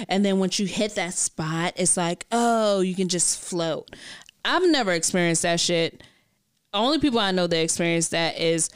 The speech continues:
white people and then Tiffany May and Joe May.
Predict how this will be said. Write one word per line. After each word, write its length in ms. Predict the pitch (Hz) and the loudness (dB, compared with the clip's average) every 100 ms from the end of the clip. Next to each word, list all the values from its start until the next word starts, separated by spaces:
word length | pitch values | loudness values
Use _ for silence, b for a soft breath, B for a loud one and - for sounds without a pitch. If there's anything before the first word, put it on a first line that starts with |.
| B _ | B _
white 320 | 175 214 240 | -2 0 2
people 540 | 277 247 262 269 269 b b - | 0 2 2 2 -2 b b -2
and 120 | 170 | 0
then 200 | 156 151 - | 2 -2 -2
Tiffany 400 | - 240 247 208 | -2 2 2 2
May 320 | 185 175 170 175 | 2 2 0 0
and 120 | 165 | 0
Joe 240 | 165 165 | 2 2
May. 360 | 156 151 151 143 | 2 0 -2 -6